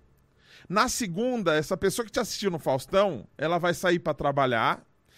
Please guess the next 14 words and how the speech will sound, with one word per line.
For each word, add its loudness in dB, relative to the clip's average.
e 0
ela 6
vai 6
passar 0
num, -4
numa -2
Americanas, -2
vai -2
passar -4
numa -2
loja 0
de -16
C 0
D. 0